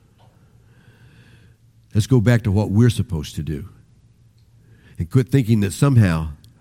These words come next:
what we're supposed to do is make any land we're living in prosperous. We're to do our work. And if by God's grace he prospers it,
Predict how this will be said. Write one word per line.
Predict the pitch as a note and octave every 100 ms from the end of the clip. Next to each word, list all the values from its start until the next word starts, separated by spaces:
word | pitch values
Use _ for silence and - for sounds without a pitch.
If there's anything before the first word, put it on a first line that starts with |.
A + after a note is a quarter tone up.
| _ - - - -
what | G#2+
we're | G#2+ G#2
supposed | - B2 C3 -
to |
do | F#2 G2+ G2 G2+
is | F#2 E2+ F2
make | G#2+ G2+ - - _ _ - - _ - -
any | A#2+ B2+ B2 G#2
land | G2+ A2 A#2 A2+
we're | G#2+
living | G#2+ A#2 F#2+
in | F2+ F2+
prosperous. | E2+ G#2+ G2 - C#2+ - - - _ _ _ _ _ - _ _ _ _ _ _ _ _ _ -
We're | G#2+
to | F#2+
do | G2 G#2+
our | F#2
work. | F#2 F2+ D2 - - _ _ _ _ _ _ _ _ _ _ -
And | G#2 F#2+
if | A2 -
by | A2+ A2+ A2
God's | G#2+ G#2 F2
grace | E2 G#2 F#2+ F2+ -
he | F2
prospers | - G2+ G2+ - G#2 F#2+
it, | G2